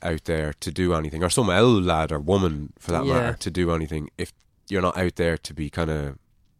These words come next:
Speaker 1: discovered. Do you know that kind of way?
Speaker 2: Yeah, yeah. I,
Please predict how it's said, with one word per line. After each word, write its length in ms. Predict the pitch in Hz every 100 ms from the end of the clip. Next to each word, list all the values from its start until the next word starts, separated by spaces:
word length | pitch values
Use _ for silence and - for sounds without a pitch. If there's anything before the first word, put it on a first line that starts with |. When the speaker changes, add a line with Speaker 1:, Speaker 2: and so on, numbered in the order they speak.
| _ _ _ _ _ _ _ _ _
Speaker 1:
discovered. 560 | 92 - 107 90 76 - -
Do 100 | -
you 40 | 107
know 60 |
that 60 | -
kind 140 | 120
of 60 | 123
way? 180 | 127 135
Speaker 2:
Yeah, 200 | 127 120 - _ _
yeah. 320 | - 123 123 117 - - - -
I, 120 | 143